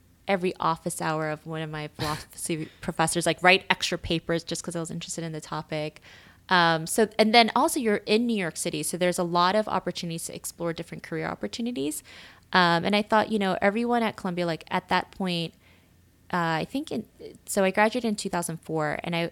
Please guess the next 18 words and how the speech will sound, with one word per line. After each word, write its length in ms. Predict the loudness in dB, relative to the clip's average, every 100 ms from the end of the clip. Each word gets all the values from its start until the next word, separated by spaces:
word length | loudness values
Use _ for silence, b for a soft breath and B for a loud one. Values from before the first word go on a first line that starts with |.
| -8
think 280 | -6 -4 -2
up 180 | -2 -2
until 240 | -2 -2 -2
then, 360 | -2 -2 -4 -8
even 440 | -6 -2 -2 -2 -6 _ b b -8
twenty 320 | -2 0 0
to 60 | -2
twenty-five 460 | -4 -6 -4 -4
percent 240 | -4 -8 -6
of 40 |
the 40 | -6
class 300 | -4 -4 -4 -8 -4
then 140 | -2
go 100 | -2
on 120 | -6 -6
to 100 | -8
law 180 | -8
school. 460 | -10 -4 -2 -2